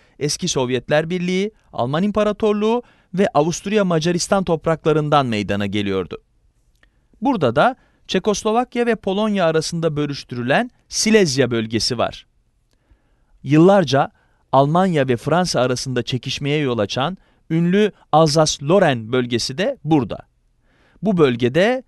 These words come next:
Fransa'ya geri veriliyor. Gördüğümüz şu küçük bölgede Belçika'ya veriliyor. Kuzey Schleswig bölgesi de Danimarka'ya veriliyor. Gördüğümüz gibi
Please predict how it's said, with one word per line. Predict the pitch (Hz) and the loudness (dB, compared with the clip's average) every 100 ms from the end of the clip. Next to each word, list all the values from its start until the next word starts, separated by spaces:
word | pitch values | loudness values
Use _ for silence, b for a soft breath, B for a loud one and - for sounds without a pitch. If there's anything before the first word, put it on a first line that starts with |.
| _ | _
Fransa'ya | 196 180 151 147 170 | 0 2 2 -2 -2
geri | 180 151 139 | 2 2 4
veriliyor. | 113 101 85 50 - - _ _ _ _ _ _ _ _ _ | 2 -2 -6 -8 -12 -20 _ _ _ _ _ _ _ _ _
Gördüğümüz | 180 254 262 294 269 214 - _ | 0 2 2 -2 -2 -4 -6 _
şu | - 214 | -10 -6
küçük | 208 - 311 _ | -4 -4 -6 _
bölgede | 151 127 127 147 285 | -2 0 0 0 2
Belçika'ya | 220 208 - 175 123 | 2 2 -2 0 2
veriliyor. | 104 101 92 - - _ _ _ _ _ _ _ _ _ _ _ _ _ | 0 -6 -8 -10 -14 _ _ _ _ _ _ _ _ _ _ _ _ _
Kuzey | - 160 240 226 | -4 2 2 2
Schleswig | - - 180 233 160 135 | -2 2 2 2 -2 -2
bölgesi | 123 120 117 - 160 | -4 -2 -2 -4 -2
de | 233 | 0
Danimarka'ya | 185 170 156 131 127 113 | 2 2 0 0 0 -2
veriliyor. | 107 104 98 78 - _ _ _ _ _ _ _ _ _ _ | -2 -2 -4 -4 -8 _ _ _ _ _ _ _ _ _ _
Gördüğümüz | 156 220 190 185 135 107 | 2 2 4 0 0 -2
gibi | 104 110 165 | -4 -2 0